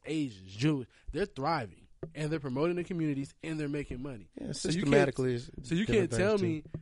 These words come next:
Speaker 1: I mean, systematically or not, we can break that. Like, we at a point now where we have the most black millionaires, billionaires. Like,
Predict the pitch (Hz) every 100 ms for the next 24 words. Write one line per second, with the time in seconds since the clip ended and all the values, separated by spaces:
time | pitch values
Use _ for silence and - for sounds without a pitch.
0 | - 180 214 208 196 - 240 - 196 196
1 | 202 190 190 160 139 202 170 220 143 120
2 | 208 - 120 113 131 156 202 170 143 180
3 | 156 156 156 147 165 151 123 117 139 156
4 | 127 131 147 120 123 143 143 135 135 127
5 | 110 110 143 143 135 135 131 123